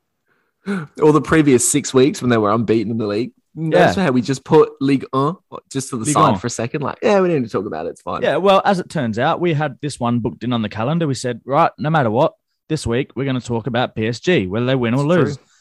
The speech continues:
Speaker 2: And it's not our fault that they went out with Neymar, Mbappe, Messi,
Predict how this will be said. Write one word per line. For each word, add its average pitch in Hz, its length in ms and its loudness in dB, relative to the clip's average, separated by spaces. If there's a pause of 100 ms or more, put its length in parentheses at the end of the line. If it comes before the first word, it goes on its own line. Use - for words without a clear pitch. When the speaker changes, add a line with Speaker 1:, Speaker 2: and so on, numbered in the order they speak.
(140)
Speaker 2:
And 180 300 -2
it's 175 160 -10
not 202 120 2
our 196 160 4
fault 135 360 0 (160)
that 139 160 -8
they 143 140 0
went 131 180 0
out 131 200 -2 (480)
with 123 340 -2 (260)
Neymar, 135 520 -2 (160)
Mbappe, 123 680 0 (160)
Messi, 123 560 -2